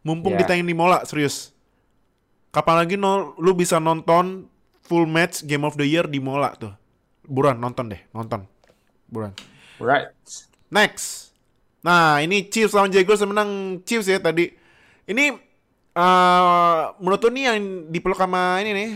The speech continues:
Speaker 1: eh, Mahomes nih, Kadarius Toney, apakah Pe-, Mahomes menemukan pengganti Tyreek Hill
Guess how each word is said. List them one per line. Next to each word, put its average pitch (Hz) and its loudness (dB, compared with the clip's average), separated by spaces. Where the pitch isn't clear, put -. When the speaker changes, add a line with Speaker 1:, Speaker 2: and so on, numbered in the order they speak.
Speaker 1:
eh, 147 0
Mahomes 147 -4
nih, 175 -12
Kadarius 143 -2
Toney, 175 -8
apakah - 2
Pe-, 180 -2
Mahomes 185 2
menemukan 175 0
pengganti 139 -4
Tyreek 139 -4
Hill 131 0